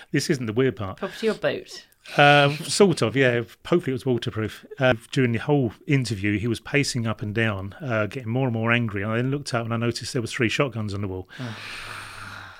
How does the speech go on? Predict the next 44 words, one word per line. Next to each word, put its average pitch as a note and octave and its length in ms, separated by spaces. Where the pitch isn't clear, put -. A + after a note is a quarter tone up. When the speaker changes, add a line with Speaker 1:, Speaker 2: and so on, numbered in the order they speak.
Speaker 1:
So, B2 280
Speaker 2:
This A2+ 120
is B2 120
time A2+ 260
to - 180
Speaker 1:
and C#3+ 180
this D3 200
Speaker 2:
part. C#3 100
Speaker 1:
was A2 140
ninety-two, C3 640
ninety-three, C3 760
so B2 160
it C3+ 40
was A#2+ 140
pre-guns B2 840
being A2 260
banned, G#2+ 480
uh, A2+ 40
after A2 180
what G#2+ 180
the G#2+ 60
terrible G#2+ 320
ex-, - 140
thing A#2 160
that A2+ 80
happened G#2 260
in G#2 80
Dunblane. G#2 520
Uh, A2+ 440
so A#2+ 140
I'll A2 60
go A2 80
out A#2 120
there A2 120
really G#2 200
quickly. A2+ 400
But - 160
probably A3+ 260
the F3 80
stupidest - 720
situation B2+ 440
I A#2+ 40
ever A2 100
saw. B2+ 240